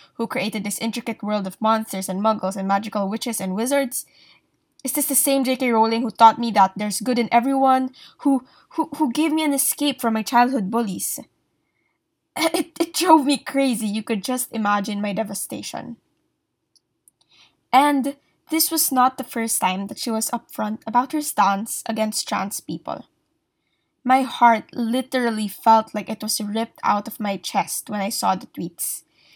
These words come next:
I'm not even exaggerating, it just physically hurt. I mean, I grew up reading Harry Potter. A lot of my peers did. I even thought I was some gifted child just because I started and finished the first book in second grade.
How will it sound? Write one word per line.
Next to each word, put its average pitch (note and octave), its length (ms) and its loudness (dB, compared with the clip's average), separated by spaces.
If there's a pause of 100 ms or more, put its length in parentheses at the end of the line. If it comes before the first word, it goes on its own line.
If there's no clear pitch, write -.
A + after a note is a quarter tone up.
(120)
I'm B3+ 140 0
not C#4 180 2
even A#3 180 -2
exaggerating, G3 680 0
it G#3 80 -8
just - 260 -8
physically B3 760 -4
hurt. A3 340 -6 (760)
I C4 80 -6
mean, C4 260 0
I C4+ 140 4
grew C#4+ 280 -2
up A#3+ 180 0
reading A3 340 -2
Harry G3 200 -2
Potter. - 500 -10 (580)
A - 60 2
lot D#4 160 6
of D#4 80 -6
my D4+ 120 0
peers D4 360 -2
did. - 260 -10 (420)
I G3 60 -2
even B3 220 -2
thought G#3+ 360 4
I G3+ 60 -2
was G3 160 -6
some F#3+ 220 -6
gifted A3 360 -8
child G3 380 0
just - 220 -10
because G#3+ 360 -6
I G#3+ 220 -4 (320)
started B3+ 480 2
and G#3 160 -6
finished A3 360 -8
the A3 60 -12
first - 360 -8
book A3+ 180 -8
in A3+ 80 -12
second G3+ 300 -8
grade. F3+ 320 -10